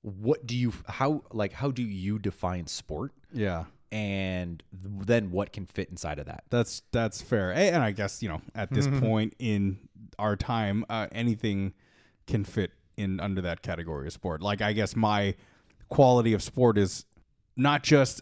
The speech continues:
Speaker 2: physique, but physical activity, like physical competition versus going out on a stage wearing a thong and showing off your show muscles.
Speaker 1: Yeah.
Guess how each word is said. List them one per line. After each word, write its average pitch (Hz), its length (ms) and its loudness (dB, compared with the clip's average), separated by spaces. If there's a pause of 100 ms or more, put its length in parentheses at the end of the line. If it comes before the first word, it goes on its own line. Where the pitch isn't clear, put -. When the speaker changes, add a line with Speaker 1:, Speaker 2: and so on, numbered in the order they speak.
(120)
Speaker 2:
physique, 117 760 2 (140)
but 113 200 2 (560)
physical 147 400 4
activity, 104 560 -2
like 95 300 -4 (840)
physical 131 340 4
competition 110 720 0
versus 104 500 2 (480)
going 120 280 2
out 107 140 4
on 104 120 2
a 101 40 0
stage 98 640 -2 (260)
wearing 113 300 0
a 98 40 0
thong 110 580 4 (600)
and 98 340 0
showing 107 340 2
off 98 320 0
your 104 140 -4
show 214 200 6
muscles. 95 420 -2 (280)
Speaker 1:
Yeah. 85 120 -4